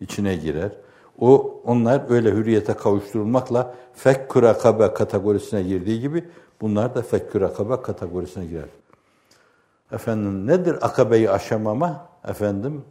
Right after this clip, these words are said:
aşamadılar. O işte fekku rakabe, köle azat edemediler. Ev it'amun fî yevmin zî mesgebe. Açlığın, susuzluğun,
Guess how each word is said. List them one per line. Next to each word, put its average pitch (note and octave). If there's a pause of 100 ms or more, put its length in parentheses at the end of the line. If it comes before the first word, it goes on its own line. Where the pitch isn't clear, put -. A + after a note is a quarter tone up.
aşamadılar. B2+ (760)
O C#3
işte C#3
fekku B2
rakabe, F#2+ (380)
köle B2+
azat G2+
edemediler. F2 (640)
Ev C#3
it'amun D#3+
fî C#3+
yevmin D3
zî B2
mesgebe. A#2+ (920)
Açlığın, C#3
susuzluğun, A2+